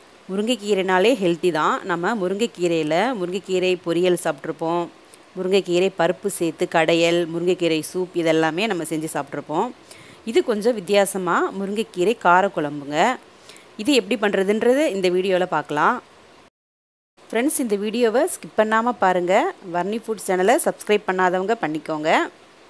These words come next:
வாங்க, இப்போ நம்ம வீடியோக்குள்ள போலாம். இந்த முருங்கைக்கீரை காரக்குழம்புக்கு தேவையான மசாலாவை first நம்ம அரைச்சி எடுத்துக்கலாங்க.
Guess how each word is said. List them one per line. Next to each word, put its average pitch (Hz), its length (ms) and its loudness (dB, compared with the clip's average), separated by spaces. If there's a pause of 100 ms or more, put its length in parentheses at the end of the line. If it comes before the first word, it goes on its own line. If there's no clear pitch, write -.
(1160)
வாங்க, 208 240 2
இப்போ 247 200 0
நம்ம 185 200 0
வீடியோக்குள்ள 180 480 -2
போலாம். 185 320 2 (2250)
இந்த 190 120 4 (200)
முருங்கைக்கீரை 214 640 0
காரக்குழம்புக்கு 170 760 0 (100)
தேவையான 170 520 0 (120)
மசாலாவை 160 680 2 (140)
first 160 300 -4
நம்ம 165 180 -2
அரைச்சி 156 260 -2
எடுத்துக்கலாங்க. 147 520 -4